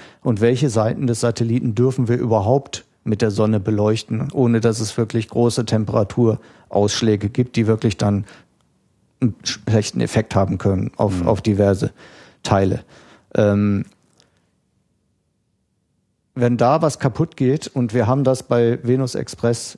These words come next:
Speaker 1: erlebt, ähm, damals, als er zum ersten Mal hinter der Sonne verschwunden ist, ähm, war die, war die Hauptantenne direkt sozusagen in die Sonne ausgerichtet. Und das hat, äh, höchstwahrscheinlich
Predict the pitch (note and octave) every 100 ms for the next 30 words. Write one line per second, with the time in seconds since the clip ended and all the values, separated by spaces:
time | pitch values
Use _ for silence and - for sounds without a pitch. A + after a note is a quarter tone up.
0 | - A2+ G#2 B2+ D#3+ - - - A#2 A2
1 | A2 A2+ A2+ A#2 - A#2+ A#2+ A2 A#2 B2+
2 | A#2+ - B2 A2+ A2 A2+ A2 G#2+ A2 A2
3 | A2+ - A2+ A#2+ B2+ B2+ C#3 - - _
4 | _ _ - A#2 A2+ A2+ A2+ - _ _
5 | _ - A#2+ G#2+ A2 A2+ A2 G#2+ - -
6 | G#2+ G#2 G#2+ B2+ - C3+ D#3+ - B2 -
7 | B2 B2+ G#2+ G#2 A2 A2 B2+ C3+ B2 B2
8 | A#2 A#2 A2+ G#2+ - _ _ _ _ -
9 | A#2+ A#2 A2 A#2+ G#2+ F#2 _ _ _ _
10 | - G#2 G#2 - G2+ G#2 G2 A#2+ C3+ -
11 | _ _ _ _ A#2 A2 G#2 B2 C3 -
12 | - A#2+ A2 - - C3 - C3 A#2+ A#2
13 | A#2 B2+ C3 - -